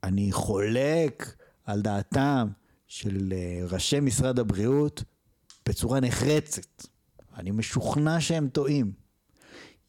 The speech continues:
יש לי גם את העדויות האלה והאלה, והמספרים האלה והאלה לא משקרים. הם טועים." עליהם, אה, להכיר בטעות מיד. ויפה שעה אחת קודם.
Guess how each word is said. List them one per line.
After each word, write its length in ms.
יש 280
לי 120
גם 280
את 160
העדויות 680
האלה 420
והאלה, 500
והמספרים 1000
האלה 240
והאלה 220
לא 140
משקרים. 580
הם 160
טועים." 480
עליהם, 680
אה, 100
להכיר 380
בטעות 400
מיד. 360
ויפה 1600
שעה 160
אחת 160
קודם. 300